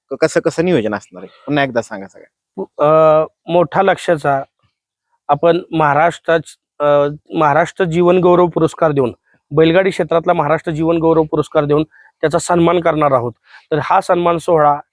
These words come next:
Speaker 2: येत्या तीन तारखेला दुपारी एक वाजता वाटेगाव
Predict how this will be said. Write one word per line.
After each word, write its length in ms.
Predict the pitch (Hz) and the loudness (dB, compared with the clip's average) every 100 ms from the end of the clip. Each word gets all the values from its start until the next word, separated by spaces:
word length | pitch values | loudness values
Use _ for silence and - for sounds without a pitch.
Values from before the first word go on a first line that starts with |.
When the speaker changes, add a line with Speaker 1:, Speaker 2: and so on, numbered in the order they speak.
| _ _ | _ _
Speaker 2:
येत्या 260 | 151 147 175 | -8 0 0
तीन 340 | 165 196 208 | 0 -4 -4
तारखेला 540 | 185 185 156 151 147 147 - - _ | 0 0 2 0 0 0 -6 -20 _
दुपारी 440 | 151 147 165 175 - | -8 0 0 0 -4
एक 240 | - 185 180 | -2 0 2
वाजता 400 | 160 - 143 143 - _ - _ _ _ | 0 0 -2 -2 -6 _ -20 _ _ _
वाटेगाव 680 | 135 151 147 185 170 151 | -2 -2 0 2 2 2